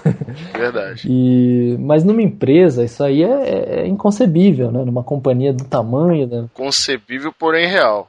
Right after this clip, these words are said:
Speaker 1: Exato. E aí, pra sacanear, ainda pegaram esses documentos, publicaram lá no Pastebin, colocaram na internet, então virou aquela maluquice, né?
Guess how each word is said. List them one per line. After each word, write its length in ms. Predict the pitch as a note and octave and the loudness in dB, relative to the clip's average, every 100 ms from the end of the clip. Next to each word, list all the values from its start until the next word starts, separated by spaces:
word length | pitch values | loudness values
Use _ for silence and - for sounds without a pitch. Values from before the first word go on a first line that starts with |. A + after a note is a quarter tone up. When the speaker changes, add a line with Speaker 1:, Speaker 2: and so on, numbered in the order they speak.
| _ | _
Speaker 1:
Exato. 680 | C3+ A#2+ A#2 A2+ A#2 - A#2 | -8 -6 -4 -2 -4 -6 -6
E 140 | B2 C3 | 0 2
aí, 340 | D#3 G3+ A#3 - - - _ _ | 2 0 -2 -6 -20 -20 _ _
pra 200 | D3+ A3+ | 0 2
sacanear, 640 | D4 C#4+ C4 A#3 F#3 A3+ - _ - | 0 2 4 6 4 2 -4 _ -8
ainda 260 | D3+ F#3 | -2 -2
pegaram 460 | G3+ E3+ C3 F#3 A#3+ | 2 2 4 4 2
esses 220 | A#3 G#3+ | -4 -2
documentos, 800 | F#3 F#3 F3 D3 D#3 F#3+ F#3+ - | 0 0 -2 -2 0 -2 -4 -12
publicaram 600 | - D3+ D3 - D3+ F#3+ | -10 -4 -4 0 2 4
lá 80 | F3+ | 2
no 120 | F3 | 2
Pastebin, 920 | - D#3 C#3+ - A#2+ B2 C#3+ D#3+ D#3 C3+ | 2 2 2 -2 -2 -2 0 0 0 -2
colocaram 420 | C3+ B2+ C#3+ D#3+ | -2 -2 0 0
na 100 | D#3+ | 0
internet, 760 | D3 C#3+ A#2 B2 D#3 C#3+ C3 C3 | 0 0 0 0 0 -2 -2 -8
então 200 | F#3 A3+ | -10 -4
virou 200 | A#3+ C4 | -2 0
aquela 220 | C4 D4+ | 0 -2
maluquice, 720 | E4 F4 E4 E3+ C#3 - A#2 | 0 -2 2 4 4 2 -6
né? 180 | C3+ | -4